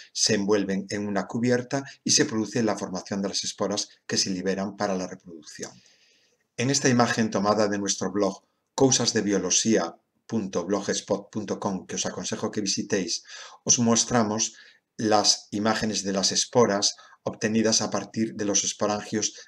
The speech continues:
de un helecho Polypodium vulgare. Estos puntos amarillos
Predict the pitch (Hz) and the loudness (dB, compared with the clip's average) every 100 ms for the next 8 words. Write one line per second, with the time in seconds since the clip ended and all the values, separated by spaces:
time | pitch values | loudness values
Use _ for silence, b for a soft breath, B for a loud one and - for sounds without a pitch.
0 | - 113 104 107 110 - 95 95 _ - | -4 0 2 4 4 4 2 -4 _ -4
1 | 101 95 104 101 98 87 82 73 76 B | -2 -2 -2 -2 -4 -4 -6 -6 -10 B
2 | B - - - - 120 110 - 92 90 | B -4 -2 0 -2 -2 0 -2 -2 0
3 | 113 92 98 101 - - | 0 0 0 -2 -6 -18